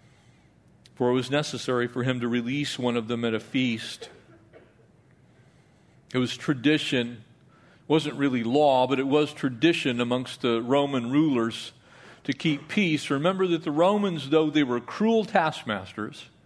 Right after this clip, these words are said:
and though they were very barbarous in states of war, once they conquered a region, they brought with them the Pax Romana, or the Roman peace. And along with that came road systems,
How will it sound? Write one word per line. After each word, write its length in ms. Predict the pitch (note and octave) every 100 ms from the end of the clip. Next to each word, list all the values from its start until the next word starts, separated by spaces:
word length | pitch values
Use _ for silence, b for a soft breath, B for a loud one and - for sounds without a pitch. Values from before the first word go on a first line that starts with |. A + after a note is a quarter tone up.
| B B B B B
and 220 | C3+ C#3 B2+
though 200 | D#3 D3+
they 160 | D3+
were 160 | C#3+ C3+
very 320 | D#3 F3+ E3
barbarous 840 | A2+ D#3 E3+ F3 F3 E3+ - - -
in 260 | - C#3+ B2+
states 440 | - E3+ D#3+ D#3+
of 160 | C#3 A2
war, 480 | D#3 E3+ B2 A#2+ B2
once 400 | C#3 F3 F3+ -
they 200 | E3 C#3+
conquered 640 | - F#3+ G3 F#3 F3+ C#3+
a 60 |
region, 680 | C3 D3+ F#3 D3+ A#2+ G#2+ A2 - B B B
they 120 | C3+
brought 460 | B2 C3+ C#3 C#3 B2+
with 340 | D3 F3+ -
them 260 | C#3+ C3 C3
the 100 | C#3
Pax 400 | D3 A#2 - -
Romana, 500 | A2+ A2 A#2+ A#2 G#2
or 160 | G#2 G#2+
the 100 | G#2+
Roman 420 | G2+ G2+ F#2+ G#2
peace. 720 | - D#3 G#2 F2+ - - - _ _ b b b b b
And 160 | A#2+ B2
along 460 | B2 C3 C#3 C3
with 300 | C3 D3+ -
that 340 | C3+ C3+ D#3+ -
came 400 | C#3+ C3 B2+ A#2
road 420 | A2+ C3+ D3 C3+
systems, 840 | - D3 - D3 D#3+ G3 - -